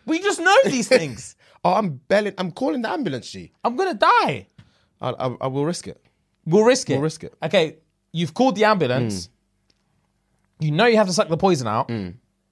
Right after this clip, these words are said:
Speaker 1: And I'm, you can literally see me, I'm, I'm, I'm close to death.
Speaker 2: Yeah, you're, you're like,
Speaker 1: I'm gone to
Speaker 2: you're
Speaker 1: die.
Speaker 2: f-, you're
Speaker 1: So
Speaker 2: frothing.
Speaker 1: regardless if we knew whatever we
Speaker 2: Yeah.
Speaker 1: knew, you can see it. I'm about to die.
Speaker 2: <coughs> Mm.
Speaker 1: You have to suck the poison out.
Speaker 2: No, I don't.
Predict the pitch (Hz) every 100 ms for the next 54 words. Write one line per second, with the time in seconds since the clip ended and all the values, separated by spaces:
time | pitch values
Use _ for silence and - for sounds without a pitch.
0 | _ _ _ _ _ _ _ _ _ -
1 | 165 156 139 170 - - 165 180 165 185
2 | 175 185 180 170 165 156 156 156 160 143
3 | 175 160 165 131 127 110 - 107 104 101
4 | 95 104 101 95 185 185 165 196 180 131
5 | 123 135 120 127 - 165 185 240 254 214
6 | 202 175 175 190 202 170 180 160 151 127
7 | 151 185 - - 196 214 196 - 214 185
8 | - 214 165 151 170 - - 117 135 113
9 | - 92 - - - - - 143 90 _
10 | 131 117 101 147 254 269 208 - 156 151
11 | 202 254 185 - 147 135 117